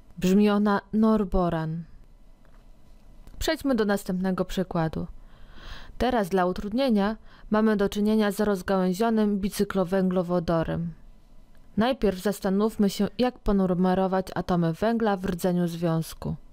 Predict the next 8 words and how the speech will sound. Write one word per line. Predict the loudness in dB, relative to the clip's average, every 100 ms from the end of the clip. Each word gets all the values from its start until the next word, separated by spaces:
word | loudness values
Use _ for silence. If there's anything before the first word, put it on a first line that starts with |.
| -20 -20 -20 -20 -20 -20 -20 -14
Szukamy | -6 -2 2 2
najdłuższego | 2 0 -2 -4 -4 -2 0
mostka. | 0 0 -6 -10 -10 -10 -14 -20 -20 -20 -20 -20 -20 -20 -20 -20 -20 -20 -20 -8 -8 -6
Tutaj | -4 0 2
mamy | 2 2 0
trzy | -4 -2
atomy | 0 0 2 2 2
węgla, | 0 0 0 -2 -2